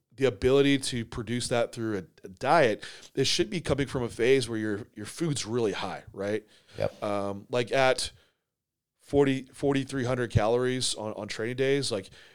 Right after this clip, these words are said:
Speaker 1: it's pretty easy to create a thousand calorie deficit if I, if I wanted to pull off that much. Versus, you know, what would I have to do to do a thousand calories of output, um, in cardio?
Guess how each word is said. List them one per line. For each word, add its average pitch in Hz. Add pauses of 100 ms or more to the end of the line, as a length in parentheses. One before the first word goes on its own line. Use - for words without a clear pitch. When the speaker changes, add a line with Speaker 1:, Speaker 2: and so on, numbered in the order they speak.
(140)
Speaker 1:
it's 135
pretty 151
easy 127
to -
create 127
a 107
thousand 107
calorie 104
deficit 104
if 117
I, 101 (100)
if 107
I 107
wanted 101
to 95 (540)
pull 113
off 101
that 90
much. 95 (420)
Versus, 135
you 127
know, 113
what 117
would 139
I 120
have 120
to 110
do 113 (640)
to 127
do 117
a 113
thousand 113
calories 113
of 95 (140)
output, 104 (640)
um, 104
in 95
cardio? 123